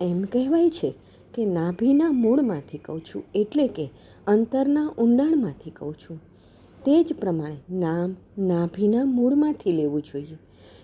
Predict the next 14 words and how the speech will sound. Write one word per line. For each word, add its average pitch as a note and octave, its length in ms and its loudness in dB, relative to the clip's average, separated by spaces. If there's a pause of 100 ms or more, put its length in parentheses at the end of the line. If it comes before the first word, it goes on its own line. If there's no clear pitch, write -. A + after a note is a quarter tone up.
(160)
કેમ D4+ 200 4
કે A#3+ 240 -2 (320)
સર્વ D4 380 2
વાસનાઓનું A3 720 -4
ઉદ્ગમ F#3 420 -4
સ્થાન G3 420 -4
ત્યાં G3 480 0
જ G3+ 120 -2
છે. C3+ 260 -12 (1200)
આપણે D#3+ 400 -2 (380)
નામને G3 440 4
ત્યાં A#3+ 240 -2
રાખી D#4 300 0
દીધું C#4+ 480 -2